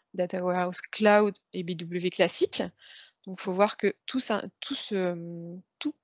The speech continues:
tout peuvent se lier entre eux. Et enfin, on peut avoir, euh, on peut avoir une autre base de données non, non, non S A P, par exemple Oracle, ou une base de données Azure. Et par-dessus, toujours pareil, les couches de répartition,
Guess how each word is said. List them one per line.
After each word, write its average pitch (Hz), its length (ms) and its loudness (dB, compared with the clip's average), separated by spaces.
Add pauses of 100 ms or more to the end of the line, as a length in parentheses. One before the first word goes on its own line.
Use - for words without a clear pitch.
(460)
tout 277 120 -12
peuvent 226 200 -4
se 190 400 -4
lier 185 320 0 (320)
entre 185 340 -4
eux. 392 60 2 (840)
Et 196 120 2
enfin, 247 320 0
on 262 80 -4
peut 196 160 2
avoir, 196 340 2
euh, 175 220 2
on 180 140 -6
peut 196 100 0
avoir 190 480 -2
une 185 520 -4
autre 240 340 0
base 196 340 6
de 185 140 0
données 190 440 0 (460)
non, 180 260 -8 (600)
non, 180 320 -8
non 202 220 0
S 220 200 -2
A 180 60 6
P, 233 260 2 (400)
par 170 140 -6
exemple 170 340 -8
Oracle, 190 400 0 (340)
ou 226 120 2
une 226 100 0
base 185 200 6
de 185 100 0
données 208 200 2
Azure. 180 380 0 (240)
Et 214 100 6
par-dessus, 185 520 2
toujours 202 320 0
pareil, 185 360 2 (280)
les 190 100 0
couches 214 220 -2
de 202 60 4
répartition, 175 420 -2